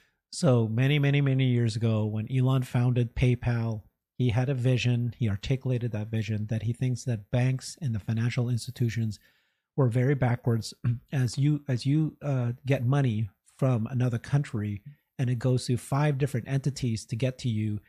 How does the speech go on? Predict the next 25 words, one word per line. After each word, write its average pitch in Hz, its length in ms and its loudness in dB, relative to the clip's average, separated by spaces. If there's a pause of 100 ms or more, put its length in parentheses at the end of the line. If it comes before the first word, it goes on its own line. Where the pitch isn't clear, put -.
(160)
every 147 200 2
one 127 180 4
of 127 80 2
them's 110 200 -2
taking 117 300 0
a 117 60 0
little 110 320 -2
cut, - 280 -8 (100)
transaction 110 560 -4
cut. - 260 -8 (220)
And 139 200 2
it 131 100 -4
takes - 260 -4
a 123 60 -4
really 123 320 2
long 113 260 0
time, 101 400 -4
like, 110 180 -8
multiple 113 460 -2
days, 113 480 0
because 110 280 -4
they're 113 80 0
using 113 360 0
old 127 360 2
systems. 110 520 -4